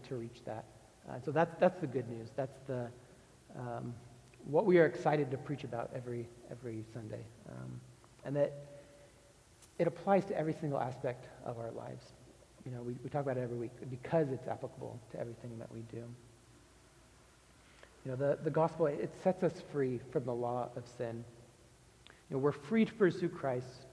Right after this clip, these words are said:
to pursue obedience without the condemnation that sin brings.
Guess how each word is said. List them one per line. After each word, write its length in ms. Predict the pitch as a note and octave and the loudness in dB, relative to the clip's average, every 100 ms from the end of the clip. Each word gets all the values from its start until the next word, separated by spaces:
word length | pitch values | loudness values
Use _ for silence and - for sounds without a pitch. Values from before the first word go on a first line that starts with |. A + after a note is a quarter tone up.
| - | -14
to 100 | D3 | -8
pursue 380 | D3 - F#3+ F3 | -6 4 8 10
obedience 480 | D3+ C#3+ C3+ C3+ - - | 8 6 2 -2 -6 -10
without 260 | C#3 F3 F3 | 4 4 4
the 60 | |
condemnation 760 | - - D3+ C3 B2+ B2 A#2+ A#2 A2+ | 2 2 2 2 0 -2 -6 -8 -6
that 200 | B2 - | -8 -6
sin 180 | C3+ B2 | -4 -2
brings. 340 | A#2+ A#2+ A#2+ | -2 -4 -8